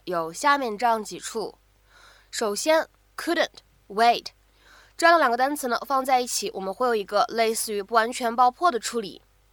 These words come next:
可以读成couldn't wait, couldn't wait。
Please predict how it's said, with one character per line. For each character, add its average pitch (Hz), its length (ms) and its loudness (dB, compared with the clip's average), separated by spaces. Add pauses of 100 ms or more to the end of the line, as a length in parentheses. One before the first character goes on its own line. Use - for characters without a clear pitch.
(300)
可 - 120 -4
以 240 80 0
读 226 140 -6
成 196 380 2 (120)
couldn't 285 380 0
wait, 175 360 -4 (840)
couldn't - 340 0
wait。 180 360 -2